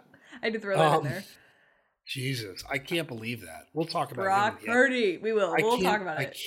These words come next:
Speaker 2: cannot believe that. Um,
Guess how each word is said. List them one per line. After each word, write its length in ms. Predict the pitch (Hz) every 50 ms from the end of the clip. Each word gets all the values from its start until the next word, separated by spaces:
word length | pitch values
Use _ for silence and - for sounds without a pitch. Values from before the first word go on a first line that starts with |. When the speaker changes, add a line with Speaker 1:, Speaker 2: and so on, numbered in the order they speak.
| - 175 165
Speaker 2:
cannot 300 | 160 165 170 175 - 160
believe 480 | 147 147 135 135 135 139 139 123 -
that. 320 | 98 82 76 57 - - - _ _ _ _ _ _ _ _ _ _ _ _ _ _ _ -
Um, 420 | 139 127 120 117 110 110 110 104